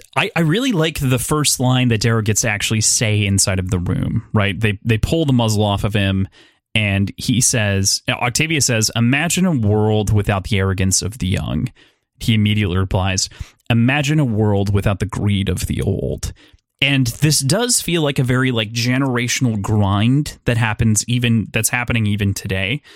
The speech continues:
is the generations reflect on each other, their choices,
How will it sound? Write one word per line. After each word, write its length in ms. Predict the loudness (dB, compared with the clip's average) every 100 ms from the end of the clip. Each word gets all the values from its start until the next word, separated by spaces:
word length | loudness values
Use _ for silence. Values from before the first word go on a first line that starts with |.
| -20 _ _
is 520 | 0 2 2 0 -2 -4
the 100 | -2
generations 600 | 0 2 0 0 0 0
reflect 360 | -2 -2 -4 -2
on 80 | -2
each 160 | 0
other, 220 | 0 0
their 160 | 0 -2
choices, 640 | 0 0 0 0 -2 -2